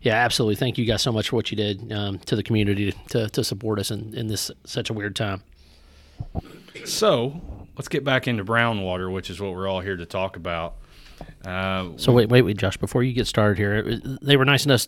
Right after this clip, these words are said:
Speaker 1: to start the day off with this single barrel Huber's bottle and bond. It's a hundred and proof, hundred proof, uh, bourbon whiskey finished in a sherry cask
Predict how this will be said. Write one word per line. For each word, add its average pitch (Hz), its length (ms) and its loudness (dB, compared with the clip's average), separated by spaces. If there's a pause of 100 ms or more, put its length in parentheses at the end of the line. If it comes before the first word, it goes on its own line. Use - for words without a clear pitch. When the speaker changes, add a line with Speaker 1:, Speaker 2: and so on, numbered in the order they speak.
(100)
Speaker 1:
to 107 180 2
start - 280 2
the 120 80 0
day 117 200 6
off 110 220 4
with 110 220 0
this 107 220 2
single 127 300 2
barrel 120 240 6
Huber's 113 400 2
bottle 123 320 2
and 110 100 2
bond. 104 420 2 (580)
It's - 140 -2
a 120 60 2
hundred 139 320 -2
and 120 100 -6
proof, 120 480 0
hundred 120 420 0
proof, 107 440 4
uh, 92 360 0 (260)
bourbon 120 240 2
whiskey 110 320 2
finished 113 300 -2
in 104 60 -4
a 104 60 -2
sherry 107 640 0 (760)
cask 101 440 2